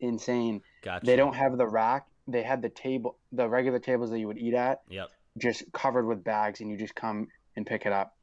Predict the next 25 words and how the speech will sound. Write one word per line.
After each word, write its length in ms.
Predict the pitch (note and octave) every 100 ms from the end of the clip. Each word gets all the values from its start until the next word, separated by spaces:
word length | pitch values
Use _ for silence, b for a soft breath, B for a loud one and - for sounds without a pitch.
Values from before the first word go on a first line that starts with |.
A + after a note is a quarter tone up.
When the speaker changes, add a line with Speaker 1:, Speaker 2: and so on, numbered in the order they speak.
| -
Speaker 2:
Okay. 200 | F#2 B2
Speaker 1:
And 80 | A#2+
the 80 | A2+
regular 340 | B2 A#2 A#2+
line 240 | A2 G#2+ G#2+
was 100 | G2+
blocked 360 | A2 G#2 - G#2
off. 200 | G2+ G2+
You 80 | G#2
can't 320 | - A2 G#2
do, 220 | G#2+ G2+ - b b b -
I 60 |
mean, 120 | D3 C3+
if 100 | A2
that 180 | C3+
was 120 | E3 D#3+
the 100 | E3+
case, 260 | E3+ D#3 -
I'm 140 | C3+ C#3
talking 540 | C#3 C3 B2 A#2 G#2+ - _ _ _ _ _ _ _
probably 420 | - C#3 C#3 B2 A2
gun 240 | A#2+ A#2
in 100 | A2+
my 80 | A2
mouth, 300 | G#2+ G#2+